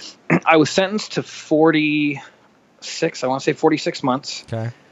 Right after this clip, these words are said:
Speaker 1: Um, and <clears throat>
Speaker 2: You did
Speaker 1: the
Speaker 2: your
Speaker 1: way
Speaker 2: time
Speaker 1: that
Speaker 2: and
Speaker 1: works
Speaker 2: did
Speaker 1: is
Speaker 2: good.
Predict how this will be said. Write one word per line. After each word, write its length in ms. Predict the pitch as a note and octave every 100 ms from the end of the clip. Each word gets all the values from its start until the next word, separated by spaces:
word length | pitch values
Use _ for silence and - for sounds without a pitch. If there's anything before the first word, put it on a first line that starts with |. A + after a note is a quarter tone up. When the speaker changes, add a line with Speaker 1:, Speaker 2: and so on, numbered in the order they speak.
| _ _ _ _
Speaker 1:
Um, 500 | C#3 B2 A#2+ A#2 A2 - _
and 300 | C3+ B2 A#2+ A#2+
<clears throat> 100 | _
Speaker 2:
You 240 | F3 D#3+ C3+ _ _ _ _ _ - A#2
did 180 | A2+ C3+
Speaker 1:
the 60 | C3+
Speaker 2:
your 80 | B2+
Speaker 1:
way 100 | C#3
Speaker 2:
time 80 |
Speaker 1:
that 80 | D3
Speaker 2:
and 80 | C3+
Speaker 1:
works 80 | C3+
Speaker 2:
did 100 | C3+
Speaker 1:
is 60 | C#3+
Speaker 2:
good. 240 | B2